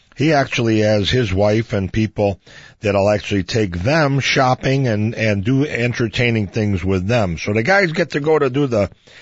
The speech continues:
car stuff. The ladies get to do things that they enjoy too. So that's kind of a cool idea. But, uh, I don't know if any of you know this or not, but,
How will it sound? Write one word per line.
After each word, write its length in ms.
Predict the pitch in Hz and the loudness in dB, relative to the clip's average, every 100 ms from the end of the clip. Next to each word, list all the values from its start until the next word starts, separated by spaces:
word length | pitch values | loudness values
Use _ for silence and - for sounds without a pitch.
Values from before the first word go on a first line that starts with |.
| - | -10
car 240 | - 175 175 | -2 0 0
stuff. 540 | - 175 170 - - - - - _ | 0 2 2 0 -14 -20 -20 -20 _
The 80 | 110 | 0
ladies 400 | 127 127 123 101 | 2 2 2 2
get 160 | 120 | -2
to 100 | - | -2
do 220 | 95 113 104 | 0 0 0
things 320 | 101 101 87 | 0 0 -2
that 100 | 82 | -2
they 200 | 95 90 | 0 0
enjoy 420 | 85 78 85 78 | -2 0 0 -2
too. 340 | - - 110 | -4 -2 0
So 140 | 85 95 | 0 -2
that's 160 | 117 | -4
kind 200 | - 190 | -2 0
of 100 | 165 | 2
a 200 | 117 92 - _ - - _ | 0 0 -4 _ -20 -20 _
cool 440 | - - 226 190 151 | -10 -2 2 2 4
idea. 720 | 117 101 160 190 117 90 76 - _ _ - - | 2 0 0 0 2 0 -2 -10 _ _ -20 -20
But, 440 | - 120 117 _ 123 | -2 0 0 _ 0
uh, 180 | 113 - | 0 2
I 120 | 170 | 0
don't 100 | 220 | 2
know 100 | 214 | 0
if 120 | - | 0
any 180 | 190 190 | 0 2
of 120 | 160 | 2
you 100 | 143 | 2
know 280 | 131 156 175 | 2 2 2
this 280 | 196 185 - | 2 0 0
or 80 | 139 | 0
not, 380 | 131 139 151 - | 0 0 -2 -2
but, 220 | 110 | -2